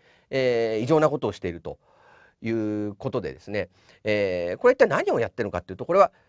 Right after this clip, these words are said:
パゾリーニって人はそういう人だったんですよ。パゾリーニって人はですね、えー、この人は、えー、カンタベリー物語、カンタベリー物語書けないですね。えーと、あと、えーと、デカメロン。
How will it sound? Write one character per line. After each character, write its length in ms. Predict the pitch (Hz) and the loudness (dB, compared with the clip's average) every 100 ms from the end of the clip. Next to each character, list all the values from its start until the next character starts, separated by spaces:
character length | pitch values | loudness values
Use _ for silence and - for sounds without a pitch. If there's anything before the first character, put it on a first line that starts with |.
| _ _ - | _ _ -2
パ 160 | 190 | 0
ゾ 140 | 208 349 | 2 4
リ 120 | 392 | 2
ー 40 | |
ニ 100 | 311 | 0
っ 20 | 139 | -2
て 160 | - | -4
人 100 | - | -2
は 60 | 135 | -2
そ 80 | 113 | -2
う 40 | |
い 20 | |
う 0 | |
人 100 | 110 | -4
だ 20 | |
っ 20 | 95 | -6
た 60 | |
ん 20 | - | -8
で 60 | |
す 40 | - | -18
よ。 80 | _ _ _ _ _ | _ _ _ _ _
パ 140 | 185 | 0
ゾ 120 | 208 277 | 4 4
リ 80 | |
ー 40 | 269 | 2
ニ 60 | |
っ 20 | 185 | -2
て 120 | 131 | -4
人 140 | - | -2
は 80 | 101 | -2
で 80 | 78 | -2
す 80 | 107 | -4
ね、 180 | 110 - _ - | -4 -4 _ -4
え 580 | 104 101 95 92 87 90 | 2 4 4 2 0 -2
ー、 20 | |
こ 120 | - | 0
の 80 | 214 | 0
人 140 | 214 | 2
は、 120 | 104 - _ _ _ _ - | 2 0 _ _ _ _ -12
え 240 | 98 92 | -10 -10
ー、 20 | - | -8
カ 100 | 220 | -4
ン 40 | 226 | 2
タ 140 | 247 | 4
ベ 120 | 247 | 4
リ 80 | 240 | 4
ー 20 | |
物 160 | 226 220 | 0 0
語、 100 | 208 113 78 - _ _ _ _ _ - | 0 -4 -8 -14 _ _ _ _ _ -8
カ 120 | 185 | -6
ン 60 | 196 | -2
タ 120 | 214 | 2
ベ 160 | 208 | 2
リ 240 | 208 208 196 | 2 -2 -6
ー 60 | - _ _ _ _ _ _ _ _ _ | -10 _ _ _ _ _ _ _ _ _
物 420 | 151 170 165 160 _ _ _ - | -6 -2 0 -2 _ _ _ -10
語 120 | 135 | -6
書 40 | 135 101 82 98 | -4 -4 -6 -12
け 100 | 107 | -12
な 60 | 78 | -12
い 60 | |
で 0 | |
す 100 | - | -14
ね。 100 | 110 - _ - | -16 -18 _ -10
え 140 | 120 | -8
ー 40 | 110 | -6
と、 80 | |
あ 60 | 104 | -8
と、 100 | 90 87 _ _ | -8 -14 _ _
え 140 | - 107 | -10 -8
ー 40 | |
と、 160 | 101 98 | -8 -8
デ 160 | 101 | -4
カ 140 | 131 214 | 2 2
メ 140 | 220 | 2
ロ 80 | 143 | -2
ン。 140 | 82 | -4